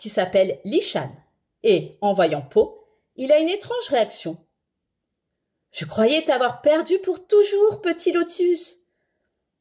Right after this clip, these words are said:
Ça alors, Li est son père. Lotus est le nom qu'il lui a donné à la naissance.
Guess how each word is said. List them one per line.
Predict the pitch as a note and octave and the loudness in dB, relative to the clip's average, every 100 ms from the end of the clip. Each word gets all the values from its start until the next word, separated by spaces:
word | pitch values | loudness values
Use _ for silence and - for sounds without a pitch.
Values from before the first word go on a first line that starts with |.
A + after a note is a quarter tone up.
| _ _ _ _ _ _ _ _ | _ _ _ _ _ _ _ _
Ça | - - D4 | -12 -4 0
alors, | A3 A3 A3+ A#3 - _ _ _ _ | 2 4 2 0 -6 _ _ _ _
Li | B3 C#4+ | -4 2
est | C#4 | 2
son | C#4 D4+ C#4+ | 2 0 0
père. | D#4+ D4+ D4 - _ _ _ _ _ _ _ _ - | 2 2 0 -8 _ _ _ _ _ _ _ _ -2
Lotus | C4 D4 - G#4 G4+ | 0 0 0 -2 0
est | C#4 | 2
le | C4+ | 2
nom | D4 G4 G#4 | 2 0 -2
qu'il | D4 A3+ | -4 0
lui | |
a | A#3 | 0
donné | A#3 C#4+ E4 | 4 2 4
à | D#4+ | 2
la | C4+ | 2
naissance. | C4+ C#4+ - D4+ C#4+ - | 0 -2 -2 -4 -6 -16